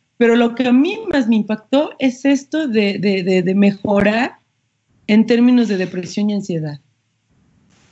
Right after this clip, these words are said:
porque es a lo que me dedico. Entonces, primero lo utilicé para mí y después dije, "Bueno, esto si me funcionó a mí, le puede funcionar a más personas". Y porque además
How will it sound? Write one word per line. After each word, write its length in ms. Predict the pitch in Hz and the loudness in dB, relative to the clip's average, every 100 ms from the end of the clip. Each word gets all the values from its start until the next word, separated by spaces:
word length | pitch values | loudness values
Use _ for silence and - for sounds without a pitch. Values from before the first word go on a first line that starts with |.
| _ - _ _ | _ -20 _ _
porque 180 | - 202 | -4 0
es 80 | 240 | 0
a 40 | |
lo 100 | 220 | -2
que 100 | 202 | -4
me 100 | 185 | -6
dedico. 360 | 165 147 143 202 - _ _ _ _ _ _ _ - | -6 -8 -10 -16 -20 _ _ _ _ _ _ _ -4
Entonces, 640 | 208 240 233 233 233 226 _ _ _ _ _ _ | -2 0 0 2 0 -2 _ _ _ _ _ _
primero 360 | - 269 339 381 | 0 0 0 -2
lo 140 | 381 285 | -2 -4
utilicé 540 | - 208 208 - 220 | -4 -6 -4 -4 -2
para 200 | 220 196 | -2 -2
mí 260 | 202 269 320 | 0 0 2
y 60 | |
después 400 | 240 233 - 254 | 0 0 0 0
dije, 220 | 240 254 240 | 0 0 0
"Bueno, 360 | 254 285 269 - | 2 2 0 -4
esto 480 | 226 240 - 294 320 | -2 -2 -2 -4 0
si 140 | 269 | 0
me 100 | 220 | 0
funcionó 480 | - 214 - 226 233 | 0 -2 0 2 4
a 60 | 247 | 6
mí, 400 | 269 254 269 - _ _ _ - | 8 6 4 -2 _ _ _ -4
le 80 | |
puede 160 | 226 277 | 0 0
funcionar 460 | 277 254 269 269 339 | 2 2 2 2 2
a 80 | |
más 200 | 359 262 | 0 0
personas". 540 | - 202 208 185 156 160 | -2 -4 -2 0 0 -2
Y 60 | |
porque 280 | 208 214 214 | 0 0 2
además 380 | 208 226 240 285 | 0 2 0 -2